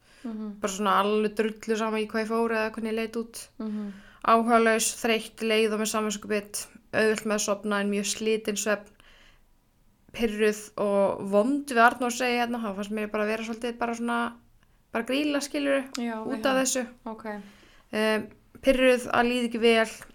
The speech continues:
Speaker 2: verður þreytandi, langar oft að sofa þreytuna og letina úr mér,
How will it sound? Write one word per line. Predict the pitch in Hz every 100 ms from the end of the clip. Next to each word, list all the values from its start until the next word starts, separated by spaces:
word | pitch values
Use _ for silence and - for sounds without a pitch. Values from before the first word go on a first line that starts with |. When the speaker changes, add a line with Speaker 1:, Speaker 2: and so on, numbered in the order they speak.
| _ -
Speaker 2:
verður | 226 226 220
þreytandi, | 226 226 208 202 208 196
langar | - 214 220 -
oft | 214 -
að | 208 202
sofa | - 233 208 214
þreytuna | 220 214 214 208 202 202
og | 208
letina | 208 208 208 202
úr | 202 214
mér, | 208 - 196